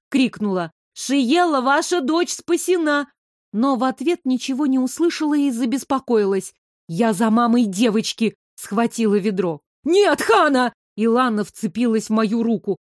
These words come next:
«Скоро придет помощь, ее спасут стражи!» «Она может не дожить!» вырвалась я и поплыла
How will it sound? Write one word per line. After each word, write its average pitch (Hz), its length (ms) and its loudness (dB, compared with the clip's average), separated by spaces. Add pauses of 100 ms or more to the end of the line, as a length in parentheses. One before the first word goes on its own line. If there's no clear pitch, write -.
«Скоро 285 380 2
придет 320 380 0
помощь, 240 440 0
ее 311 180 2
спасут - 480 0
стражи!» 226 600 0 (380)
«Она 208 380 -2
может 247 460 -2
не 262 140 4
дожить!» 254 580 0 (200)
вырвалась 202 680 -2
я 277 240 -4
и 262 220 -4 (100)
поплыла 180 680 -6